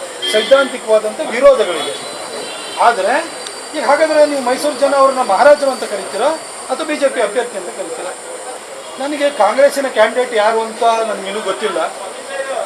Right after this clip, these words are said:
ಕಾಂಗ್ರೆಸ್ನಲ್ಲಿ ಒಂದು ವೇಳೆ ಅವರು ಈಗೇನು ಕೇಳಿ ಬರ್ತಾ ಇದೀವಲ್ಲ ಹೆಸರು, ಅದೇ ಹೆಸರು ಫೈನಲೈಸ್ ಆಯ್ತು ಅಂತಂದ್ರೆ ನಾವು ಪ್ರಚಾರಕ್ಕೆ ಹೋಗ್ಬೇಕು ಅಂತೆಲ್ಲ ಗೆಲ್ತೀವಿ. ನಾನೀಗ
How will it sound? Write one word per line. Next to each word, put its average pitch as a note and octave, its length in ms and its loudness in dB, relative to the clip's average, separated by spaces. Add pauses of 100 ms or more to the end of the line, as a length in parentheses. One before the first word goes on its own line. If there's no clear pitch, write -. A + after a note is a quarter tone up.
ಕಾಂಗ್ರೆಸ್ನಲ್ಲಿ C4 680 4
ಒಂದು B3+ 220 -2
ವೇಳೆ B3 200 4 (220)
ಅವರು A3 160 4 (440)
ಈಗೇನು A3+ 380 0
ಕೇಳಿ A#3+ 220 2
ಬರ್ತಾ A#3 260 0
ಇದೀವಲ್ಲ A3 260 2 (100)
ಹೆಸರು, G3 280 0 (680)
ಅದೇ A3+ 160 6 (120)
ಹೆಸರು C4+ 220 4 (100)
ಫೈನಲೈಸ್ B3+ 440 4
ಆಯ್ತು A3 240 0
ಅಂತಂದ್ರೆ F#3 340 -2 (460)
ನಾವು A#3 180 6
ಪ್ರಚಾರಕ್ಕೆ B3+ 480 4
ಹೋಗ್ಬೇಕು A3+ 320 4
ಅಂತೆಲ್ಲ B3+ 260 -2
ಗೆಲ್ತೀವಿ. - 300 -8 (760)
ನಾನೀಗ G#3 460 -2